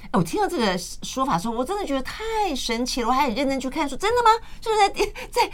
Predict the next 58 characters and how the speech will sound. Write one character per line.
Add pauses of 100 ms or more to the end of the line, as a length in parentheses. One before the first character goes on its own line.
摄
影
棚
里
面
拍
出
一
个
登
陆
月
球
的
样
子
吗？ (480)
但
我
觉
得
像
这
样
子
的
一
个， (120)
呃，
说
法 (400)
非
常
容
易
被
戳
破，
不
是
吗？ (260)
但
是
为
什
么
那
一
些
相
信
这
个
阴
谋
论
的
人